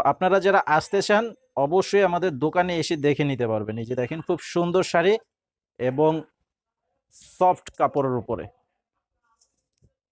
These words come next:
এই যে দেখেন, কালারগুলো খুবই চমৎকার কালারের উপরে করা আছে। এটা ওকে বলা হয় ভেজিটেবল বাটিক, ভেটি-, ভেজিটেবল সিল্ক বাটিক, যেটা কুমিল্লার উপরে তৈরি করা। এই যে এটা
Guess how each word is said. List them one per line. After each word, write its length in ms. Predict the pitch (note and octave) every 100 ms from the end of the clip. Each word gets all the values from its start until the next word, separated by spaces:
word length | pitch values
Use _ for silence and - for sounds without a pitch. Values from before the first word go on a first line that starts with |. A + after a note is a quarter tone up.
| _ _ _ _ _
এই 180 | B2+ C3+
যে 100 | A#2+ A#2+
দেখেন, 260 | A2+ A#2 A2 -
কালারগুলো 460 | B2+ C#3+ D3 E3+ F3+
খুবই 280 | F3 E3 F3+
চমৎকার 520 | F3 E3+ F3 - D#3+
কালারের 420 | D#3 D3+ D#3 D#3
উপরে 180 | D#3 D#3+
করা 220 | D#3 C#3+ C#3
আছে। 160 | C3+ E3+ D3+
এটা 160 | C#3 E3+
ওকে 180 | D#3 F3 D3
বলা 180 | D#3 E3+
হয় 180 | D#3+ F3 C#3+
ভেজিটেবল 540 | C3+ B2+ D#3 F3+ D#3+ D3
বাটিক, 320 | B2+ A#2+ A2+ -
ভেটি-, 320 | B2+ D#3 C#3+
ভেজিটেবল 560 | B2+ B2+ C3 D3 E3 F3+ -
সিল্ক 200 | - D3+ C#3+
বাটিক, 260 | D3 F3 C#3
যেটা 160 | C3+ C3+
কুমিল্লার 500 | - D#3 D3+ D#3 D3+
উপরে 220 | D3+ D3 C#3+
তৈরি 260 | D3 C#3
করা। 240 | C#3 C#3 E3 - _ _ _ -
এই 120 | C#3
যে 100 | C3
এটা 160 | D#3+